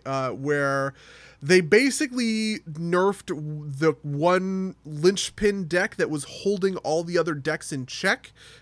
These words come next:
uh, which was a control shaman deck that relied on,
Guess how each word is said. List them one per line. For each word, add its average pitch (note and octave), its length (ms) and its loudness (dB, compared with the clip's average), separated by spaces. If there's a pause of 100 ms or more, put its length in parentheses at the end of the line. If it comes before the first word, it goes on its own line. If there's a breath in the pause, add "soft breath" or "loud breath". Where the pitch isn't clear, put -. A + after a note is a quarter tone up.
(100)
uh, B2+ 200 -4
which B2+ 160 -8
was B2 140 -10
a B2 60 -6
control D#3 480 0
shaman C3 400 -2
deck B2+ 240 -6
that B2+ 140 -2
relied C3 540 -4
on, B2+ 580 -6